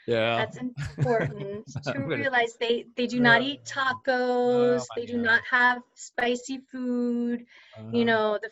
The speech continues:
Speaker 2: food is, is Mediterranean. Um, I would say it's more closely to relate it to what you might find maybe in Greece than what you might find in Mexico, right?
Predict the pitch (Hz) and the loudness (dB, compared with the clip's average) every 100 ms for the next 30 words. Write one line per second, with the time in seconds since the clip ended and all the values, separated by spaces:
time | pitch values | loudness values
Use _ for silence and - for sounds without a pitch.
0 | - 247 247 233 220 - 226 220 233 233 | -10 -4 2 4 2 -2 -2 0 0 0
1 | 233 - 277 277 254 214 196 190 196 214 | 0 0 0 2 0 0 -2 -4 -8 -14
2 | _ _ _ _ - 208 208 202 196 208 | _ _ _ _ -2 2 2 2 2 2
3 | 220 214 226 220 - 220 214 220 214 214 | 2 0 0 0 0 -4 -4 -2 -2 -2
4 | - 220 220 - 214 202 208 208 202 - | -2 -4 -4 -6 -4 -2 0 0 -4 -4
5 | 208 196 208 208 214 208 196 208 214 208 | -8 -6 -4 -4 -2 -4 -2 -4 -6 -6
6 | 202 196 190 196 196 190 190 180 254 262 | -4 -4 -8 -8 -8 -10 -10 -6 -2 0
7 | 214 - 208 196 - 196 185 - 196 185 | -2 -6 -6 -4 -4 -6 -6 -6 -10 -8
8 | 185 190 - - - - 151 - - 196 | -8 -10 -12 -16 -12 -10 -10 -12 -16 -14
9 | 185 180 185 208 | -12 -10 -10 -12